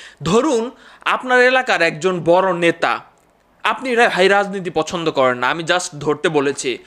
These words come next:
আপনি ছেলে হতে পারেন কিংবা আপনি মেয়ে হতে পারেন। সে আপনাকে ফ্রেন্ড রিকোয়েস্ট দিয়েছে, আপনার ফ্রেন্ড রিকোয়েস্টটা রিসিভ করতেই হবে। কিন্তু রিসিভ করার সাথে সাথে আপনার ব্যক্তিগত সকল ছবি, মেয়ে হলেও আপনার সকল ছবি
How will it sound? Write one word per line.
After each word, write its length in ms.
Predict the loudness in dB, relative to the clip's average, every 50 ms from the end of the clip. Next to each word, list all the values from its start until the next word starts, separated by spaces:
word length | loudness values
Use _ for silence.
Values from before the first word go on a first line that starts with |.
| -20 -18 -8
আপনি 280 | -8 -8 -8 -8 -10 -8
ছেলে 260 | -2 0 0 2 2
হতে 240 | 0 0 -2 -4 -4
পারেন 280 | -4 -2 -4 -4 -4 -6
কিংবা 220 | -10 -6 -4 -4
আপনি 200 | -4 -4 -6 -8
মেয়ে 180 | -4 -2 -2 -2
হতে 240 | -2 -6 -6 -8
পারেন। 360 | -4 -2 -2 -2 -2 -6 -10 -16 _ _ _ _ _ _ -20 -20 -12
সে 200 | -8 -2 0 0
আপনাকে 380 | 0 0 -2 -4 -2 -2 -2 -2
ফ্রেন্ড 340 | 0 0 0 0 0 -2 -6
রিকোয়েস্ট 380 | -4 0 2 2 2 2 0
দিয়েছে, 440 | 0 0 -2 0 -2 -2 -2 -2 -2 -4 -10 _ _ -20 -20 -8 -4
আপনার 340 | -4 -4 -2 -2 -4 -4
ফ্রেন্ড 320 | -4 -2 -2 -2 -2 -2 -4
রিকোয়েস্টটা 400 | -6 -4 -4 -6 -4 -2 -4 -2
রিসিভ 300 | -2 -2 -4 -4 -4 -6 -4
করতেই 400 | -4 -4 -4 -4 -4 -2 -2 -2
হবে। 320 | -2 -4 -6 -4 -4 -6 -6 -8 _ _ _ _ _ _ _ _ _ _ _ _ _ _ _ -4
কিন্তু 340 | -2 -2 -2 0 -2 -2 0
রিসিভ 260 | 0 0 -2 -4 -6 -4 -2
করার 180 | -2 0 0
সাথে 300 | -2 -2 -4 -4 -4 -4
সাথে 280 | -8 -6 -6 -4 -4 -4
আপনার 320 | -4 -4 -4 -4 -6 -6
ব্যক্তিগত 600 | 0 2 2 2 0 -2 -8 -2 -2 -2 0 0
সকল 400 | -4 -6 -6 -8 -4 -2 -4 -4
ছবি, 480 | -4 -6 -6 -6 -6 -4 -4 -4 -4 -4 -8 -14 -20 _ _ _ _ -10
মেয়ে 260 | -4 -2 0 0 0
হলেও 280 | 2 0 2 2 4 2
আপনার 280 | 2 0 0 -4 -4
সকল 340 | -4 -4 -8 -8 -6 -6 -8
ছবি 460 | -6 -4 -4 -2 -2 0 -2 -2 -4